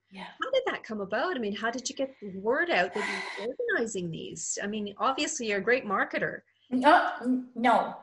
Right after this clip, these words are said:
Speaker 1: people are wonderful. It was word of mouth. So the first, um, time I talked about this was at a local restaurant. I hosted a pizza, beer, and wine night at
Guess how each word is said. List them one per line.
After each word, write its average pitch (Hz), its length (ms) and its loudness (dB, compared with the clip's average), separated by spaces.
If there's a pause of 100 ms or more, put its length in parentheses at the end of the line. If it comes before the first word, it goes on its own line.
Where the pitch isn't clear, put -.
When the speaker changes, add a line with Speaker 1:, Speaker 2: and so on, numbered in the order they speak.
(140)
Speaker 1:
people 339 360 8
are 185 200 6
wonderful. - 840 0
It 247 200 6
was 254 320 4
word 208 200 4
of 208 140 0
mouth. 196 240 2
So - 240 2
the 240 140 6
first, - 800 2 (140)
um, 185 380 -4 (280)
time 262 300 4
I 240 100 8
talked 208 360 -2
about 175 300 -2
this 185 260 0
was 208 180 0
at 180 120 4
a 196 60 2
local 208 420 0
restaurant. 180 540 0 (100)
I 196 120 4
hosted 220 520 -2 (320)
a 214 80 0
pizza, 254 500 2
beer, 214 260 2
and 233 200 -4
wine 180 300 0
night 202 240 -4 (100)
at 202 80 -4